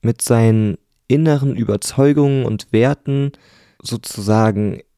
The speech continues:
in Einklang steht. Bedeutet, dass er ehrlich ist, dass er offen ist, dass er einfach unverfälscht ist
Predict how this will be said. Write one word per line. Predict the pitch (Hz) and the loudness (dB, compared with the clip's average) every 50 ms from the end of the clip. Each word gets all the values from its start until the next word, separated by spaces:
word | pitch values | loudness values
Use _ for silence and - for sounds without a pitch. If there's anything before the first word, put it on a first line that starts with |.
| _ | _
in | - 104 - | -2 -2 0
Einklang | - 104 107 113 - - 78 - - | 0 0 0 0 -2 -4 -6 -6 -6
steht. | - - - - - - - - - _ _ _ _ _ | -8 -10 -10 -10 -10 -12 -12 -18 -20 _ _ _ _ _
Bedeutet, | - 101 - 113 117 117 - 98 | -2 2 4 4 4 4 4 2
dass | 104 95 - | 0 0 0
er | - 76 - | 0 0 2
ehrlich | 101 113 120 127 131 127 123 - - | 2 2 2 4 2 2 0 -2 -4
ist, | - - 101 - - - - | -6 -6 -6 -8 -10 -14 -14
dass | - - - | -12 -12 -12
er | - - | -6 -4
offen | - 113 - - - 110 101 95 | -4 -4 -4 -6 -8 -6 -6 -4
ist, | 92 92 - - - - - - | -4 -6 -6 -8 -12 -16 -12 -12
dass | 104 - - - | -12 -10 -10 -10
er | - - - | -10 -10 -10
einfach | - - - 113 - - _ | -10 -8 -8 -10 -10 -4 _
unverfälscht | 123 113 120 123 110 - - - - - - - - - - - - | 0 2 2 0 -2 -4 -6 -8 -6 -6 -6 -6 -6 -6 -8 -10 -8
ist | - 82 73 - - - | -8 -8 -8 -8 -14 -20